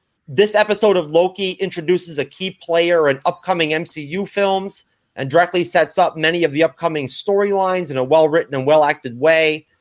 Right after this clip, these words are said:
This episode ends on a cliffhanger, but does say there is a season two in the works. The acting is great, and whilst there is little action, we get the action we do get is amazing. Some may be bored by all the talking, but this episode is so important to the M C U, it can't be missed.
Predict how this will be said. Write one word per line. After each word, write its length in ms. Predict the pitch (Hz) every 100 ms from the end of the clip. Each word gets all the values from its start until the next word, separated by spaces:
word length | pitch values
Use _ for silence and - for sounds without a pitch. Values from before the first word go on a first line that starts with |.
| _ -
This 140 | 131
episode 460 | 175 170 175 151 -
ends 220 | 165 170
on 100 | 165
a 60 | 131
cliffhanger, 680 | - 190 - 180 180 185 139
but 140 | 131
does 220 | 156 151
say 120 | 165
there 120 | 151 135
is 100 | 120
a 40 |
season 340 | - 160 135 117
two 200 | 185 180
in 60 |
the 80 | 180
works. 500 | 170 180 180 - - _ _ _ _
The 100 | 151
acting 300 | 156 170 185
is 160 | 165 120
great, 460 | 117 165 185 202 156
and 160 | 143
whilst 260 | 151 151 -
there 140 | 160
is 100 | 135
little 240 | 160 170 147
action, 540 | 156 - - 196 196 _ _ _
we 80 | -
get 140 | 156 175
the 160 | 160
action 400 | 165 170 - 160
we 100 | 147
do 220 | 135 160
get 260 | 160 170 139
is 100 | 127
amazing. 680 | 131 151 170 165 170 160 165 _ _ _ _
Some 300 | - 202 190
may 120 | 185
be 140 | 165 165
bored 560 | 117 160 202 214 196
by 160 | 151 151
all 120 | 147
the 60 | 139
talking, 540 | - 185 202 208 202
but 80 | 151
this 140 | 175
episode 400 | 170 160 175 151
is 100 | 139
so 140 | 180 143
important 420 | 120 175 190 156
to 80 | 151
the 180 | 147
M 120 | 151 -
C 160 | 165
U, 200 | 160 196
it 100 | 147
can't 200 | 156 151
be 120 | 131
missed. 440 | 123 170 185 -